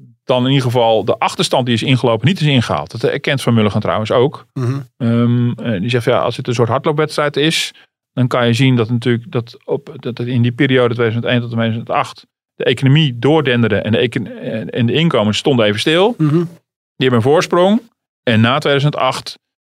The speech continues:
Speaker 1: eh, zijn ze allebei door gaan rennen." Eh, maar dat betekent dus dat, dat, dat de inkomens nog steeds achter die economische ontwikkeling aan hobbelen.
Speaker 2: Ja.
Speaker 1: Eh, dat hebben we nooit meer ingehaald. En dat is precies ook de periode dat op een gegeven moment de discussie ontstond, eh,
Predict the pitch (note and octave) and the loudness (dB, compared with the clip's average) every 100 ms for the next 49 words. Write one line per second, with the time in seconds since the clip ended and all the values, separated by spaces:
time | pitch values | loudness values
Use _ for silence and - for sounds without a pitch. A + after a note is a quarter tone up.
0 | _ A#2+ A#2 A2+ A#2+ B2+ A#2+ C#3+ D3 C#3 | _ 0 2 2 0 0 2 2 4 2
1 | C3 B2+ A#2+ A#2 A2+ A#2 D#3+ - _ _ | 4 2 2 2 2 2 0 -2 _ _
2 | - A#2 B2 C3 - C3+ B2 A#2 C3 C3+ | -2 2 2 0 0 0 0 0 -2 0
3 | A2+ - - A2+ - - B2+ D#3 B2 A#2 | -4 -4 -2 -2 -2 -4 -2 0 2 0
4 | C3+ A#2+ C#3+ - A2+ - A2+ A2 - G#2+ | 0 -2 -2 -2 -4 -2 -2 0 0 -2
5 | G2+ A2 A#2 A2 A2 A2 G2+ G#2+ G#2 G2+ | -2 -4 -4 -4 -4 -4 0 0 2 0
6 | D#2+ - - G#2+ - _ A2 G#2 B2+ C#3 | -2 -8 -12 -12 -12 _ -2 0 2 2
7 | C3 B2+ B2 A2+ G#2+ F#2 F2+ - A2 D#3 | 2 2 2 2 2 -2 -2 -4 -2 -2
8 | D3+ F3 E3 D3 C#3 B2 A#2+ B2 B2+ A#2+ | -2 -2 -2 0 0 2 4 4 2 0
9 | A#2 A2+ A2+ A2 G#2+ G#2+ F#3 - - C3 | 0 0 0 0 -4 -2 -2 0 0 -2
10 | - - C3+ D3 - _ _ _ _ _ | -2 0 2 0 -4 _ _ _ _ _
11 | - | -10